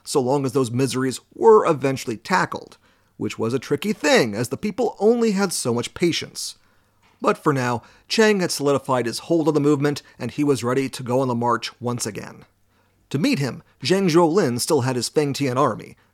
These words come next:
battle-hardened after years of constant war, but starting to show signs of wear and tear. He still had the political backing of the Japanese,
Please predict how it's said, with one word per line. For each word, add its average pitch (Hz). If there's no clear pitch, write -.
battle-hardened 139
after 117
years 123
of -
constant 139
war, 151
but 107
starting 123
to 107
show 117
signs 127
of 107
wear 110
and 120
tear. -
He 196
still 247
had 180
the 120
political 151
backing 131
of 110
the 113
Japanese, 123